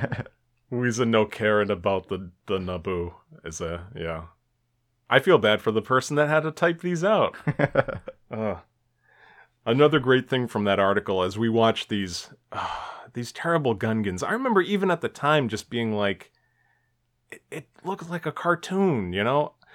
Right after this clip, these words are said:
Speaker 2: I appreciated what this was. I was so psyched, like you, to see a Star Wars movie. You know, this was our generation's chance at getting that theater experience that we had heard so much about. Uh, in nineteen ninety-seven, when we were middle schoolers, we got to see the,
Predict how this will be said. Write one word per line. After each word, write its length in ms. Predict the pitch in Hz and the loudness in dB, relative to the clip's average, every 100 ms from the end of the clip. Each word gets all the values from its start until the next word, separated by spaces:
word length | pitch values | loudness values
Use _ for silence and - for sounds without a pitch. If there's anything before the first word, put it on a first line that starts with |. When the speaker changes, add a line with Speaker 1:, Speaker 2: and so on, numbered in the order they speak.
| - | 2
Speaker 2:
I 100 | 160 | 2
appreciated 640 | 156 247 247 185 151 117 | 2 -2 -2 2 2 4
what 200 | 110 - | 2 2
this 200 | 92 - | -6 -6
was. 280 | 82 73 92 | -10 -6 -2
I 80 | |
was 160 | 117 113 | 0 2
so 140 | 120 | 2
psyched, 340 | 107 - 92 87 | 2 2 -2 0
like 200 | 92 87 | -6 -4
you, 140 | 85 | -8
to 100 | 85 | -8
see 320 | 82 90 85 80 _ _ - | -8 -8 -8 -10 _ _ -14
a 60 | 98 | -10
Star 320 | - 101 98 | -4 0 2
Wars 300 | 92 92 87 | 2 -2 -2
movie. 420 | 101 95 92 90 - _ _ _ | -4 -4 -4 -6 -10 _ _ _
You 100 | - | -4
know, 100 | 98 | -2
this 200 | 95 117 | -2 -2
was 220 | 120 113 107 | 2 0 0
our 280 | 120 120 120 | 4 6 6
generation's 680 | 117 120 117 117 113 107 101 | 4 2 4 4 2 -2 -6
chance 420 | - 120 107 98 | -4 0 0 0
at 120 | 101 90 | -4 0
getting 300 | 107 104 98 | 0 0 -2
that 260 | 98 92 _ _ _ | -4 -6 _ _ _
theater 340 | - 175 160 131 | 6 6 6 2
experience 640 | 110 - 117 113 110 107 | 0 -6 0 2 2 -2
that 140 | - 95 | -4 -2
we 100 | 104 | 0
had 120 | 101 | 0
heard 220 | 104 107 | 0 -2
so 100 | - | -2
much 240 | 98 92 87 | -4 -6 -8
about. 360 | 82 85 80 _ _ _ _ _ | -4 -4 -6 _ _ _ _ _
Uh, 240 | - 87 87 | -8 -6 -2
in 80 | 107 | 0
nineteen 320 | 120 123 131 | 0 0 0
ninety-seven, 680 | 120 113 104 - 117 113 117 | 0 0 -2 0 0 0 0
when 140 | 104 | 0
we 120 | 101 | 0
were 80 | 98 | 0
middle 240 | 101 147 127 | 2 2 2
schoolers, 560 | - 110 101 95 98 | 0 -2 0 0 -2
we 100 | 104 | -4
got 160 | 101 95 | -4 -4
to 80 | 92 | -6
see 220 | - 101 | -6 -6
the, 340 | 92 92 90 | -6 -8 -8